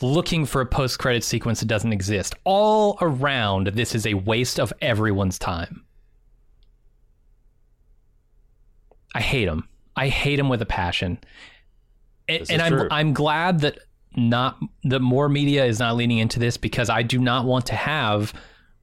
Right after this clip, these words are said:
Speaker 1: Disney syndrome when it comes to everything I watch. I do not want to have
Speaker 2: Yeah.
Speaker 1: to think, "Fuck, is there a post-credit sequence? I need to fast forward."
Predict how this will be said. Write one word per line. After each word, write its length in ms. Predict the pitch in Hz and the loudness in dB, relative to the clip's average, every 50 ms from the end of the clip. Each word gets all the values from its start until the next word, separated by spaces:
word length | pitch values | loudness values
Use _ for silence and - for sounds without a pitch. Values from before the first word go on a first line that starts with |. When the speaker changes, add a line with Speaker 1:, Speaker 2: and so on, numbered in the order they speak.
| _ _ _ _ _ _ - - 113 101 | _ _ _ _ _ _ -6 -6 -4 0
Speaker 1:
Disney 420 | 131 147 160 147 143 127 110 101 | 0 2 2 2 2 2 0 0
syndrome 640 | - - 117 104 98 95 95 98 92 92 95 98 104 | 0 -2 0 0 0 2 2 2 2 2 2 2 2
when 120 | 110 101 104 | 0 0 0
it 60 | 104 | -2
comes 360 | - - 120 107 104 98 - | -2 -2 0 0 0 0 -2
to 400 | - - 110 104 101 101 98 110 - - | -2 0 2 2 4 2 2 0 -2 -2
everything 460 | 123 120 110 117 113 107 - 107 98 | -2 0 0 0 -2 -2 -2 -2 -2
I 120 | 92 92 92 | 0 0 0
watch. 520 | 92 92 87 - - - - - - - - - - - - - - - - - - - - 127 | 0 0 -2 -4 -6 -8 -10 -10 -10 -12 -18 -20 -20 -20 -20 -20 -20 -20 -20 -20 -20 -10 -4 -2
I 80 | 120 | -2
do 120 | 117 123 120 | 0 0 0
not 180 | 123 123 127 131 | 2 2 2 2
want 100 | 131 123 | 2 2
to 60 | 110 | 2
have 180 | 120 120 120 | 2 2 2
Speaker 2:
Yeah. 60 | 113 110 | 2 0
Speaker 1:
to 80 | 120 | 0
think, 460 | - - - 143 120 110 104 - - - - - - - - - - - - | -4 -4 -2 0 0 0 0 -2 -6 -12 -14 -16 -18 -20 -20 -20 -20 -16 -14
"Fuck, 480 | - - - - 120 110 - - - - | -12 -8 -4 -2 -2 -2 -2 -4 -6 -6
is 140 | 120 92 95 | -4 -2 0
there 120 | 127 117 117 | 0 0 0
a 60 | 110 | 0
post-credit 540 | - 131 127 - - - 127 117 113 110 - | 0 0 0 0 -2 -2 0 0 0 0 -2
sequence? 460 | - 127 120 120 123 123 120 - - | -2 -4 -2 0 0 0 0 -2 -2
I 100 | 98 92 | 0 0
need 160 | 95 104 101 | 0 0 0
to 60 | 101 | -2
fast 300 | - 107 101 98 98 - | -2 -2 -2 -2 -4 -4
forward." 400 | - 110 98 87 80 80 - - | -4 -2 -2 -2 -4 -6 -10 -12